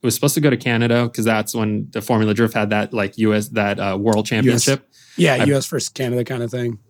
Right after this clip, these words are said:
Speaker 2: Yeah.
Speaker 1: The, like, weekend before I took that thing testing, I broke the crankshaft in half, so it didn't make it to Canada. So I shipped my two forty to Canada instead. But after that, um, we did a full season in Formula Drift with it, and we did well. Like, I got a,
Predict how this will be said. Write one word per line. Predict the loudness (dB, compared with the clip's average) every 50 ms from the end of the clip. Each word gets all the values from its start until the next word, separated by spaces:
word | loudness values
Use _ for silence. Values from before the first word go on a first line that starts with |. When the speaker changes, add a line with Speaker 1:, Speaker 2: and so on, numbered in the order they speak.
| _ -4
Speaker 2:
Yeah. | -4 -4 -4 -4 -2
Speaker 1:
The, | 0 0 2 2
like, | 2 0 -2 -4 -4
weekend | -2 2 2 2 2 2 0 2
before | 2 0 0 0 2 2 4 2
I |
took | 2 0 -2 -2
that | -2 -2 -4
thing | -2 -4 -4
testing, | -2 -2 -2 -2 -2 -4 -4 -4
I |
broke | -2 0 0 -2 -2
the | -4 -8
crankshaft | -4 -2 0 0 0 2 2 0 0 0 0
in | -2 0
half, | 0 2 0 0 -2
so | 0 -2 -2
it | -2 0
didn't | 0 0 2
make | 2 0 0 0 -2
it | -4
to | -4
Canada. | -4 -2 0 2 2 2 2 2 2
So | 2 0
I | -2
shipped | 0 0 -2 -2
my | -2 -4 -6
two | -4 -4 -4
forty | -2 0 0 0 0 0 -2 -4
to | -2 -4 -2
Canada | -2 0 0 0 0 0
instead. | 0 -2 0 2 0 0 0 -4 _ _ _ _ _ _ _ _ 2
But | 4 4 4 4 0 -6 -18 _ -6
after | -2 -2 -2 0 2 2 2
that, | 4 4 2 2 0 -4 -4
um, | -2 0 0 0 0 0 -2 -4 -6 _ _ -2
we | 0 2 2
did | 4 2
a | 2
full | 2 0 0
season | 0 0 2 2 4 2
in | 2 0
Formula | 2 2 2 2 4 2 2
Drift | 2 2 2 2 2 0
with | -2 0 0
it, | 0 0
and | 0 0 0 0
we | 0 2
did | 2 2 2 2
well. | 2 2 2 0 -2
Like, | -4 -4 -6 -6 -6 _ _ _ -6
I | -2 -2 0
got | 0 0 0 2 2
a, | 2 0 0 0 -2 -4